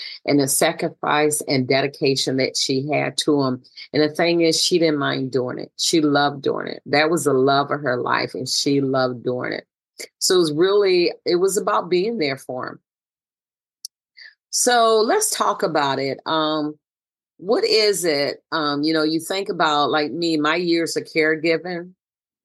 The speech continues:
I've learned that it's about more than just providing physical assistance. It's about connecting, understanding,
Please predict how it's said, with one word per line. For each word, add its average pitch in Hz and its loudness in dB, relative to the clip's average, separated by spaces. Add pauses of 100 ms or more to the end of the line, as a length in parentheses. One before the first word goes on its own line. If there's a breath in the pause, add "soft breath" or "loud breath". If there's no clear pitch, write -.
(360 loud breath)
I've 175 2
learned 170 4
that 143 4
it's 139 -2
about 139 0
more 156 4
than 160 0
just 135 -2
providing 143 -2
physical 170 -2
assistance. 127 -4
It's 160 2
about 143 0
connecting, 151 0 (160)
understanding, 143 0